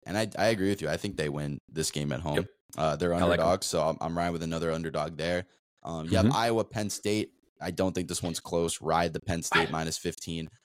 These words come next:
Speaker 1: Iowa
Speaker 2: Seriously.
Speaker 1: always does this. They, they somehow sneak into the top, you know, top twenty-five,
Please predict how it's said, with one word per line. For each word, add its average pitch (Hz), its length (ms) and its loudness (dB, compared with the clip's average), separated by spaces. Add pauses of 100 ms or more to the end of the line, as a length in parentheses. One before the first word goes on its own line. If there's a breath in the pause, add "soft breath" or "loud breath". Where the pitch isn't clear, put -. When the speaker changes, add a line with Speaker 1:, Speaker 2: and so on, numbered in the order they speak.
(160)
Speaker 1:
Iowa 113 280 2
Speaker 2:
Seriously. 123 560 4 (220)
Speaker 1:
always 120 600 2
does 104 400 0
this. 104 320 0
They, 92 180 -2
they 95 160 -6
somehow 110 380 0
sneak 113 340 -4
into 110 220 -2
the 98 80 -6
top, 104 320 2 (180)
you 104 140 -2
know, 95 180 2
top 98 320 -4
twenty-five, 98 680 4